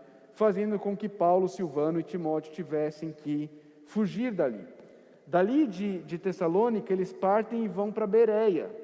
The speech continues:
e de Bereia para Corinto. Paulo vai sozinho primeiro para Corinto, e Timóteo e Silvano ficam em Bereia. E então, depois de um tempo ali em Corinto, preocupado com a igreja dos Tessalonicenses,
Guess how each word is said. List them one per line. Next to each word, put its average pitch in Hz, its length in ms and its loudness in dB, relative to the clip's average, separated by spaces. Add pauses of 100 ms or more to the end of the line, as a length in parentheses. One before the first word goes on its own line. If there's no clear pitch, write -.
(400)
e 202 120 -4
de 190 120 -4
Bereia 220 640 4 (1040)
para 190 260 4
Corinto. 220 580 -2 (540)
Paulo 240 420 6
vai 202 180 2
sozinho 220 580 -2
primeiro 185 360 0
para - 140 -4
Corinto, 127 540 -2
e 131 40 -8
Timóteo - 480 -6
e - 40 -18
Silvano 170 420 -2
ficam 180 300 -4
em 180 60 -2
Bereia. 196 500 0 (840)
E 208 100 -2
então, 247 320 4
depois 240 340 2
de 214 60 -4
um 233 120 -2
tempo 240 420 0
ali 190 160 2
em 190 80 -4
Corinto, 156 560 -4 (480)
preocupado 262 800 2
com 214 100 0
a 196 80 4
igreja 185 320 2
dos 175 160 -6
Tessalonicenses, 160 1080 -4